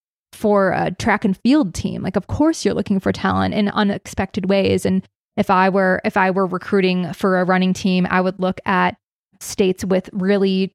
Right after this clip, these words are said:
challenging weather conditions. Like, I would look at the state of Minnesota. And if you have a, a high school kid running fast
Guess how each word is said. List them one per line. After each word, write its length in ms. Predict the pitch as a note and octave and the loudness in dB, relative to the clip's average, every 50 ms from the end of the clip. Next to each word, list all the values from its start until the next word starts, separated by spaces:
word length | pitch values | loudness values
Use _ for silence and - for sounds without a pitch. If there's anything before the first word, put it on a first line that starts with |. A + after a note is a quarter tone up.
| _ - | _ -4
challenging 520 | - A3 G3+ G3 G3+ G3 G3 G3+ F#3+ F#3 | -2 0 0 2 2 2 2 2 2 2
weather 240 | F3+ F3+ - - - | 0 0 0 -2 -2
conditions. 460 | - F#3+ G3+ - - G#3 - F#3 F#3+ | -4 -4 -6 -6 -6 -6 -6 -4 -4
Like, 100 | G#3 - | -2 0
I 60 | F#3 | 0
would 100 | - G3 | 0 0
look 120 | G3 - G#3 | -2 -2 -2
at 60 | G3 | -4
the 60 | F#3 | -2
state 200 | - - F#3+ F3+ | -2 0 0 2
of 60 | F#3 | 2
Minnesota. 520 | F#3+ F#3+ F#3 F3+ - - G3+ - - - - | 2 2 2 0 -2 -2 -2 -2 -2 -2 -4
And 180 | - - G3 F#3+ | -4 -2 -2 -2
if 120 | F#3+ - | 0 2
you 100 | G3+ G3+ | 0 0
have 200 | F3 G3 F3 - | 2 0 0 0
a, 200 | - F#3+ F#3 - - | 0 -2 -2 -2 -4
a 60 | A3+ | -4
high 160 | F3+ G3 G3 G3 | -2 0 -2 -2
school 240 | - - G3+ G3+ | -2 -2 -2 -4
kid 260 | F#3+ - A3 G3 F#3+ F#3+ | -2 0 -2 -2 0 0
running 280 | G3 F#3+ F#3+ F#3+ G3 | -2 -2 0 -2 -2
fast 560 | - - F#3 - D#2 - F3+ - - - - | -2 0 0 2 2 0 0 -4 -8 -14 -18